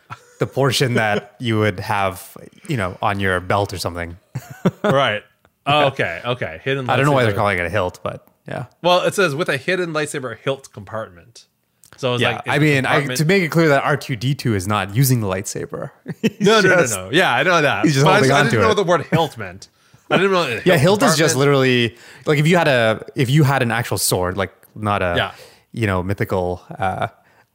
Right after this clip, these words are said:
Speaker 1: Star Wars sword, but if you have an
Speaker 2: Yes.
Speaker 1: actual sword, the bottom part that you're holding is called the hilt.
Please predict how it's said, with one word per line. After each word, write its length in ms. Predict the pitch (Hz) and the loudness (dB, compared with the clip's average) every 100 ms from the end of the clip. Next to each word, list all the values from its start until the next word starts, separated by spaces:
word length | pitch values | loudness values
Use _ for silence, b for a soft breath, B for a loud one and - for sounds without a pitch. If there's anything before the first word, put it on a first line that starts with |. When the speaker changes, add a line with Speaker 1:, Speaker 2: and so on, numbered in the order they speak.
| _ 202 | _ -8
Speaker 1:
Star 300 | - 139 135 | -4 0 2
Wars 220 | 113 104 | 2 2
sword, 300 | - 110 110 | 0 -2 -2
but 100 | 123 | -2
if 60 | 120 | 0
you 80 | |
have 80 | 120 | 0
an 60 | 104 | 0
Speaker 2:
Yes. 200 | 113 131 | -2 -2
Speaker 1:
actual 400 | 113 120 101 87 | -2 0 -2 -4
sword, 600 | - - 147 104 95 95 | -2 2 4 2 0 -2
the 60 | 110 | -2
bottom 320 | 107 139 131 | 0 0 0
part 160 | 127 | 0
that 100 | 104 | 0
you're 100 | 95 | 0
holding 240 | 98 110 98 | 0 -2 -4
is 80 | 92 | -6
called 180 | 92 | -8
the 60 | 87 | -8
hilt. 260 | 95 - | -14 -18